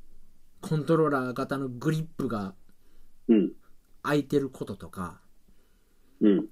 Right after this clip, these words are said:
Speaker 1: お裾分けコントローラーのストラップ付きの部分がずっと余ってることとか、
Speaker 2: <laughs>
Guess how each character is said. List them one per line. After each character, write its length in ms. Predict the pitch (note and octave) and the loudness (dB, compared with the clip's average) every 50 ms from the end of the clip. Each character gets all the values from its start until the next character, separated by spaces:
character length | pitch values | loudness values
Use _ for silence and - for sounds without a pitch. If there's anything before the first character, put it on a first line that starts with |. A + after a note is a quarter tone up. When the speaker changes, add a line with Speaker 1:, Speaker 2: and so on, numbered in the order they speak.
| - - - | -12 -4 0
Speaker 1:
お 100 | - E3+ | 2 2
裾 280 | D#3+ F3 E3+ E3+ F#3+ F3+ | 2 4 4 6 6 6
分 220 | E3 D#3+ - F3+ | 6 4 2 0
け 40 | - | 2
コ 140 | - F3+ F3+ | 4 4 4
ン 100 | F3 E3 | 6 6
ト 120 | F#3 F3+ | 6 6
ロ 160 | E3+ E3+ D#3 | 8 8 6
ー 40 | C#3 | 6
ラ 120 | B2+ A#2 | 4 2
ー 20 | A2 | 0
の 320 | G#2+ G#2+ G#2 G#2 G#2 G#2 - - - - - - - - - - | -2 -4 -4 -4 -6 -8 -10 -16 -18 -20 -20 -20 -20 -20 -20 -20
ス 80 | - - | -8 -2
ト 100 | - D#3+ | 2 2
ラ 80 | D3+ | 2
ッ 60 | D3 - | 2 0
プ 140 | - D3+ | -4 -10
付 220 | - - - - E3 | -10 -8 -4 -2 -2
き 20 | |
の 120 | D3+ D3+ C#3+ | 0 0 -2
部 260 | C3 B2+ D3+ E3 D#3+ | -2 -2 0 0 0
分 200 | C#3+ C#3 C#3 B2+ | 2 0 -2 -2
が 120 | A#2 B2 | -2 -4
ず 180 | A#2 C3 E3+ F#3+ | -2 0 0 0
っ 20 | |
と 140 | F#3+ - B2 | 2 2 0
余 220 | A#2+ C3+ D3 C3+ | 0 2 0 -2
っ 40 | B2 | -2
て 120 | - D3 C3 | 0 -2 -2
る 80 | B2+ | -2
こ 120 | - - C#3+ | -2 -8 -8
と 100 | - G#2 | -8 -8
と 120 | - F#2 | -10 -8
か、 280 | - A2 G#2 F#2 F2+ - - - - - - _ _ _ _ - - - _ - - - - - - - - - - A#4+ B4 C5+ - - - _ - - - - - - | -8 -6 -6 -6 -8 -10 -18 -20 -20 -20 -20 _ _ _ _ -20 -20 -20 _ -20 -20 -20 -20 -16 -14 -12 -10 -8 -6 -4 -4 -4 -6 -8 -10 _ -20 -18 -16 -8 -2 2
Speaker 2:
<laughs> 80 | A3 | 8